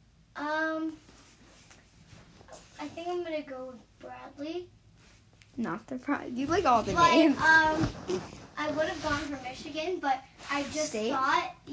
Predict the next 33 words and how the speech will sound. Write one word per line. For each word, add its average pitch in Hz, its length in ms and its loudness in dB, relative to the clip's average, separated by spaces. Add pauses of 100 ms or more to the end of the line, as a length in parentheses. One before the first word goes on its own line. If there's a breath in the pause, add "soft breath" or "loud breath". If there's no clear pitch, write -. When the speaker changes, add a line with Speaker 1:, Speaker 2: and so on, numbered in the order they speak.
Speaker 1:
no, 262 420 -4 (200)
but 302 140 -8 (120)
I, 269 120 -6
Speaker 2:
But 339 100 2
it 392 80 4
was 427 100 0
Speaker 1:
yeah, 453 60 0
Speaker 2:
Michigan 440 320 2
Speaker 1:
yeah, 370 180 2
Speaker 2:
State. 359 140 -2 (440)
Speaker 1:
but 339 160 -8
Speaker 2:
Michigan. 294 380 -10
Speaker 1:
I 311 60 -6
know, 311 120 -8 (200)
but, 277 140 -10
like, 277 160 -12
Michigan 269 420 -16
State, 294 380 -14 (360 soft breath)
but 285 220 -10 (380)
Lu-, 285 100 -12 (160)
if 311 200 -12
Lucy, 285 420 -14 (280)
if - 120 -20
my 247 140 -12
friend 254 340 -12
Lucy 285 360 -14 (100)
was 240 260 -18 (360)
watching 247 480 -10
this, 302 240 -10 (320 soft breath)
she'd 269 320 -10
be, 277 140 -8
like, 240 240 -4
screaming, 240 800 -10